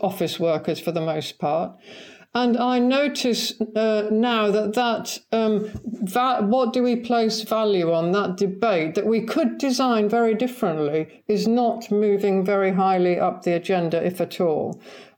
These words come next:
And the focus currently is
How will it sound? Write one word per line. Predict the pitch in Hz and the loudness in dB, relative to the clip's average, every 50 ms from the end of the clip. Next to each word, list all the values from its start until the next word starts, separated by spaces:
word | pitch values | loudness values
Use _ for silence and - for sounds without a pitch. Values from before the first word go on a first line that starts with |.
| _ | _
And | - 220 226 220 208 208 | -2 0 0 0 0 0
the | 220 | -2
focus | - - - - 262 269 277 277 254 - - 226 208 214 208 | -4 -6 -4 -2 0 2 2 2 0 0 -2 0 0 0 -2
currently | - - - - 254 262 254 233 208 185 170 160 170 175 180 180 180 | -4 -6 -4 -2 0 2 2 2 2 2 0 0 2 2 2 2 2
is | 196 208 202 190 190 - | 2 2 2 0 -2 -8